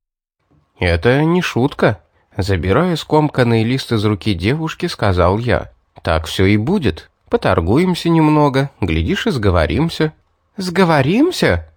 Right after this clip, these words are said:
задохнулась от ярости Мэри. "Да тебя после оглашения этого списка без разговоров к палачу потащат.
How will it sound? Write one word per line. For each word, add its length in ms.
задохнулась 800
от 140
ярости 480
Мэри. 440
"Да 180
тебя 420
после 420
оглашения 680
этого 400
списка 540
без 200
разговоров 680
к 100
палачу 400
потащат. 720